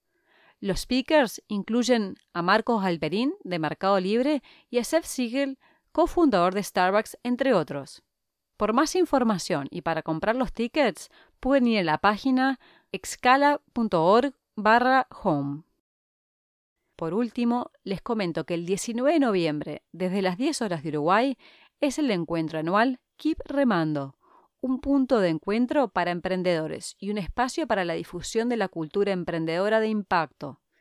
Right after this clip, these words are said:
El evento es gratuito y lo podés seguir en vivo a través de las cuentas de Instagram, Facebook y YouTube de Da Vinci.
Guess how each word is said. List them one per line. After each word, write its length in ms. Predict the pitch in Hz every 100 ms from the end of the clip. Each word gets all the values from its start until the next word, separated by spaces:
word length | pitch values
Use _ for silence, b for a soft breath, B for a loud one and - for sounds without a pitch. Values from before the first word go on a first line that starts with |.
| _
El 180 | 226 226
evento 480 | 233 302 339 - 330
es 140 | 262 233
gratuito 680 | 240 226 202 147 139 190 - _
y 120 | 202
lo 140 | 196 190
podés 280 | 190 190
seguir 300 | 254 240 180
en 160 | 156 151
vivo 440 | 202 262 302 254 B B B -
a 120 | 185
través 300 | - 214 254
de 40 |
las 160 | 233 -
cuentas 400 | - 233 233 196
de 80 | 165
Instagram, 680 | 208 254 - 254 254 262 277
Facebook 600 | - - 277 269 302 285 -
y 140 | - 190
YouTube 460 | 208 247 285 311 -
de 140 | 214 233
Da 120 | 226
Vinci. 540 | 208 170 160 151 147